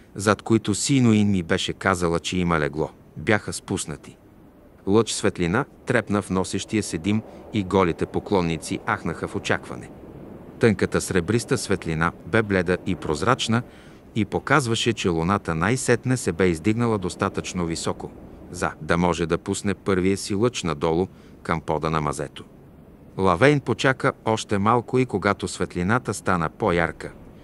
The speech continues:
удари два пъти с жезъла по пода. „Време е“, каза той с дрезгавия си плътен глас. „Време е.“ Хорът замлъкна.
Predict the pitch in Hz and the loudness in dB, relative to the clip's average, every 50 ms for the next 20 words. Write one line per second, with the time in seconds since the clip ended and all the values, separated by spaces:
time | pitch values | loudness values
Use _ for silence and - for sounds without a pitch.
0 | - - - - - 87 82 73 90 85 80 85 80 78 73 85 98 90 - - | -20 -20 -18 -10 -6 -4 -2 2 4 4 4 2 0 -2 0 0 0 0 0 -2
1 | 117 - - 98 87 87 82 87 98 95 87 90 90 92 92 - - 110 - - | -2 -2 -2 -4 -6 -4 0 2 2 2 4 2 0 0 0 -2 -2 -4 -2 -2
2 | 104 80 76 76 - - - - - - - - - - - - 120 110 135 147 | -4 -4 -4 -8 -14 -16 -20 -20 -20 -20 -20 -20 -20 -16 -12 -8 -2 4 6 6
3 | 160 139 110 98 98 90 - - - - - - - - - - - 92 82 78 | 6 8 6 4 4 2 0 -6 -18 -18 -18 -18 -20 -18 -12 -4 0 0 0 0
4 | 87 80 - 107 113 131 120 104 90 95 95 87 78 78 82 80 87 92 92 - | 0 -2 0 2 4 4 2 2 2 2 2 2 2 0 0 0 2 0 0 -2
5 | - 85 - - 98 87 - 98 87 80 69 73 67 - - - - - - - | -6 -8 -4 -2 -2 -2 0 -2 -4 -4 -4 -6 -8 -8 -10 -12 -14 -16 -20 -20
6 | - - - - - - - - 78 78 78 73 71 67 - - - - - - | -20 -20 -20 -20 -20 -18 -14 -8 -2 -2 0 -2 -2 -4 -10 -14 -18 -20 -20 -20
7 | - - - - - - - - - - - - 98 90 82 78 73 - 78 71 | -20 -20 -20 -20 -20 -20 -20 -20 -20 -6 0 2 4 4 4 0 -2 -4 -6 -6
8 | 69 71 71 - - - | -6 -8 -10 -12 -14 -18